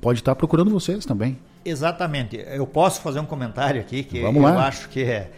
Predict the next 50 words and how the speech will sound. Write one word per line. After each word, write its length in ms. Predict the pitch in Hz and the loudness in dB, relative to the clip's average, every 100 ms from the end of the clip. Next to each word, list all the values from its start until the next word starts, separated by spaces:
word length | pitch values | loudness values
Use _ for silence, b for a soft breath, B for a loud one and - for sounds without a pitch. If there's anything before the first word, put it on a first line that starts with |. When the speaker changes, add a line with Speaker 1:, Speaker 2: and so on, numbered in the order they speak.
| B B | B B
Speaker 2:
é, 240 | - 117 120 | -6 -4 -4
as 100 | 139 - | -6 -6
pessoas 140 | 147 | 0
Speaker 1:
Fica 200 | - 175 | 0 6
à 40 | 139 | 6
Speaker 2:
que, 40 | |
Speaker 1:
vontade. 400 | 180 165 151 127 | 6 6 4 2
Speaker 2:
as 80 | - | -2
pessoas 380 | - 139 180 214 | -6 -6 -6 -8
que 100 | - | -10
quiserem 560 | 139 107 107 135 135 | -12 -8 -4 -2 -4
nos 200 | 110 101 | -6 -8
ajudar, 340 | 104 98 101 127 | -10 -8 -6 -6
sim, 220 | - 131 | -6 -10
pode 260 | - 117 - | -6 -8 -6
ser 160 | 120 | -12
com 160 | - 110 | -10 -10
doação 340 | 101 101 110 | -6 -6 -8
de 120 | 104 | -10
roupas, 440 | 110 113 117 117 95 | -6 -4 -6 -8 -10
né, 120 | 101 | -10
pro 120 | 107 | -10
bazar. 560 | 107 107 104 110 113 - b b - | -6 -6 -4 -4 -4 -8 b b -8
A, 680 | 107 104 104 101 110 107 98 | -6 -4 -6 -8 -8 -8 -10
a, 40 | |
se 260 | - - 131 | -12 -14 -10
quiser 280 | 147 113 123 | -8 -4 -2
ajudar 640 | 110 104 107 110 95 92 | -4 -4 -2 0 -4 -8
financeiramente 800 | 131 120 110 117 110 107 117 110 | -8 -8 -6 -8 -8 -8 -10 -10
também, 340 | 107 110 120 b b - | -10 -8 -10 b b -8
tem 140 | 123 | -6
o 40 | |
C 140 | 120 127 | -4 -6
N 100 | 113 | -8
P 160 | - | -8
J 320 | 101 113 117 104 | -6 -6 -6 -8
da 140 | 98 | -10
ong 240 | 101 101 | -10 -10
Apia, 380 | 107 117 120 - | -6 -4 -6 -8
né, 180 | 95 101 | -10 -12
que 140 | - | -12
é 80 | 90 | -12
o 80 | 90 | -12
vinte 260 | 90 107 - | -14 -14 -16
e 40 | |
três 400 | - 113 113 - b b - | -10 -8 -8 -10 b b -12
zero 220 | 110 113 | -8 -8
dezessete 640 | 95 98 92 - 120 120 110 | -10 -14 -14 -8 -6 -6 -10
nove 400 | 107 123 117 107 | -6 -4 -4 -8
quatro 380 | - 110 - | -8 -10 -10